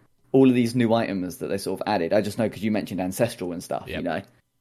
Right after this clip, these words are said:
Speaker 1: And with every update they add, it does affect P K, and even without meaning to,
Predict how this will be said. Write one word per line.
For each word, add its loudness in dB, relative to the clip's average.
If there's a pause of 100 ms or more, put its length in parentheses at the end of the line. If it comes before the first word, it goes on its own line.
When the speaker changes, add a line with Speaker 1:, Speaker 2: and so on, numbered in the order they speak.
(260)
Speaker 1:
And 0
with 2
every 2
update 0
they -4
add, -4
it -8 (160)
does -2
affect -4
P 0
K, -6
and -2
even 0
without -2
meaning -2
to, -6